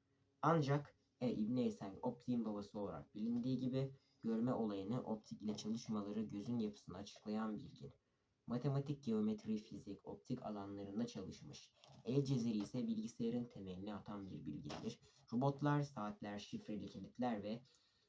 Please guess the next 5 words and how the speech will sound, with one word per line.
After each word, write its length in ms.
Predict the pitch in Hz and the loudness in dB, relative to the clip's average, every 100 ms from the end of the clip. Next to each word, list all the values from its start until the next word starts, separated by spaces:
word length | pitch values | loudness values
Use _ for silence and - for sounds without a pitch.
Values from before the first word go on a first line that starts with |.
| _ | _
şifreli 600 | - - 156 - 139 143 147 | -14 -4 -2 0 2 2 2
kasalar 420 | 135 131 135 131 | -2 0 2 4
gibi 240 | 113 117 | 2 0
icatlar 760 | - 95 101 - - - 226 123 | -2 -4 -8 -6 -8 -4 0 2
yapmıştır. 1000 | 104 95 - 104 113 - - - - | 0 -4 -4 -4 -4 -6 -12 -16 -20